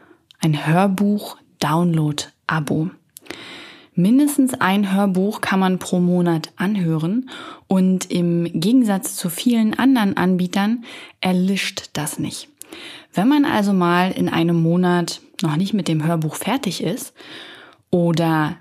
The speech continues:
länger pausiert hat, sogar zwischendurch gekündigt hat,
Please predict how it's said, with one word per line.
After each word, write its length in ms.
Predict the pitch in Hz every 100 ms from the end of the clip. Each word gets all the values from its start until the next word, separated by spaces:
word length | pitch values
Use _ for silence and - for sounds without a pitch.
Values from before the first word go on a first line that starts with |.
| -
länger 340 | 175 180 175
pausiert 520 | 170 - 151 208 311
hat, 140 | 196 165
sogar 220 | 165 165
zwischendurch 560 | - 185 196 185 180 -
gekündigt 760 | 151 - 254 269 180 - -
hat, 260 | - 285